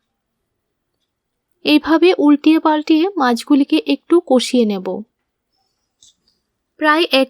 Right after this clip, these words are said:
মিনিটের মতো একটু কষিয়ে নিয়েছি। এখন অল্প একটু জল দিয়ে দিলাম। এখন দিয়ে দেব তিনটে কাঁচা লঙ্কা।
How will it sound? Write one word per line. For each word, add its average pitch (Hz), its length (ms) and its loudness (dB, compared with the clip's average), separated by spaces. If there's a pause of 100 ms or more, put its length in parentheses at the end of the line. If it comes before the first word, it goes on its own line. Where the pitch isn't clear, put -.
মিনিটের 311 420 2
মতো 277 300 -2 (220)
একটু - 180 -12 (120)
কষিয়ে 294 320 0
নিয়েছি। 294 400 -4 (220)
এখন 302 240 -4 (240)
অল্প 277 220 -2 (120)
একটু - 140 -2 (140)
জল 233 240 4
দিয়ে 208 180 0
দিলাম। 190 300 -8 (580)
এখন 311 320 2
দিয়ে 302 260 4
দেব 311 140 2 (260)
তিনটে 294 400 2
কাঁচা 247 340 0
লঙ্কা। 202 340 -10